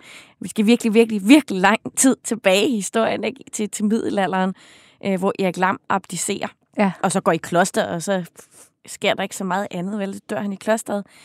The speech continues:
Speaker 1: Så, øhm, der sker bare helt vildt mange interessante ting i øjeblikket. Ja.
Speaker 2: Det må man bare sige, og netop hver dag er der nye, øh, kæmpestore, øh, nyheder, der, øh,
Speaker 1: Ja.
Speaker 2: der vælter ud.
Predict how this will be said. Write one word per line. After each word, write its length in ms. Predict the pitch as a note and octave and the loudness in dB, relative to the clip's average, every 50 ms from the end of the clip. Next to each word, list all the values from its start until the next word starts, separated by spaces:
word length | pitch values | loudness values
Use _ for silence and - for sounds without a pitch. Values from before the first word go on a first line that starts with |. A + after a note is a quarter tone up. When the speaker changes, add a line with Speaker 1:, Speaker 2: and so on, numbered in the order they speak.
| - - - - - - _ _ | -20 -20 -20 -20 -20 -20 _ _
Speaker 1:
Så, 200 | - - - B3 A3+ G#3+ | -8 2 6 8 8 8
øhm, 420 | G3+ F#3+ F#3 F3 E3+ E3+ E3+ E3 D#3 _ _ _ - - _ - | 8 4 2 -2 -4 -4 -6 -8 -10 _ _ _ -20 -14 _ -4
der 60 | G#3+ | -4
sker 220 | - - - C#4+ E4+ D4+ - | -4 -2 -2 -4 -4 -2 0
bare 140 | C4+ C4+ C#4+ C4+ B3+ | 0 0 0 -2 -4
helt 160 | D#4 F#4 - | -6 -6 -4
vildt 140 | C#4+ C4+ C4 | -2 -2 -2
mange 440 | A#3+ A3+ A#3+ C#4 D4+ E4 E4 D#4+ - | -2 -2 -2 -4 -4 -4 -4 -4 -4
interessante 580 | B3 A#3+ - - A#3 - D#4+ D4 - - A3+ | -4 -6 -6 -8 -8 -6 -6 -6 -8 -10 -10
ting 280 | - - C#4+ C#4 C#4+ B3+ | -6 -4 -4 -2 -2 -2
i 60 | A3 | -2
øjeblikket. 500 | G#3+ A#3 C4+ C4 - A#3+ B3 C#4+ C#4+ D4 _ _ _ _ _ - | -2 -2 -2 -4 -4 -6 -6 -6 -8 -12 _ _ _ _ _ -8
Ja. 80 | D4 D#4+ - _ _ _ _ - | -8 -8 -8 _ _ _ _ 2
Speaker 2:
Det 100 | A#3 A3 | 4 4
må 80 | G#3+ | 4
man 200 | G#3 G3 F#3 F#3 | 2 2 0 0
bare 180 | F3+ F#3 G3 G3+ | 0 0 0 0
sige, 380 | - - A3+ G#3+ G#3+ G#3+ - | -4 -4 -2 -2 0 0 0
og 200 | - F#3 F#3+ F#3+ | 0 0 0 0
netop 300 | G3 G3 G3+ G3 G#3+ G#3+ - - | -2 -2 -2 -2 -2 -4 -4 -4
hver 260 | F#3+ G3+ A#3+ A3 F#3 | 0 2 2 2 2
dag 320 | - A3 G#3 G3+ F#3+ - - | 0 0 0 0 -2 -4 -4
er 100 | - G3 | -4 -2
der 200 | G3+ G3 F#3+ F#3 | -2 -2 -2 -2
nye, 520 | F#3+ G3 G3+ G#3+ A3 A#3 A#3+ B3 B3+ - - | -2 0 2 4 4 6 6 4 4 0 -2
øh, 500 | - G3+ G3 F#3+ F#3 F3+ F3+ F3+ F3+ F#3 - _ - - - A3 - | -4 -2 -2 -2 -2 -2 -2 -2 -4 -6 -8 _ -12 -12 -12 -6 -2
kæmpestore, 840 | - A3+ A3 A3 A#3 - - A#3 G#3+ G#3 G3+ G#3+ G#3+ A3 G#3 G3 G3 | -2 0 2 2 0 0 0 0 2 2 2 2 2 2 0 -2 -4
øh, 60 | G3 | -4
nyheder, 460 | G3 G3+ A3 A3 A3 B3 G#3 - G3 | -2 0 0 2 2 2 0 0 -2
der, 640 | F#3+ - G#3 G3 F#3 F#3 F3+ F3+ F3+ F3+ F3+ F3+ F3+ | -2 -2 -2 -2 -2 -2 -2 -2 -2 -2 -2 -4 -4
øh, 60 | F3+ E3 _ _ _ _ _ _ - | -6 -8 _ _ _ _ _ _ -8
Speaker 1:
Ja. 100 | G3 F3+ - | -8 -6 -2
Speaker 2:
der 60 | - B3 | 0 2
vælter 260 | A#3+ C#4 D4+ D4+ C#4+ | 2 4 4 6 6
ud. 160 | B3+ A#3+ A#3 | 6 4 2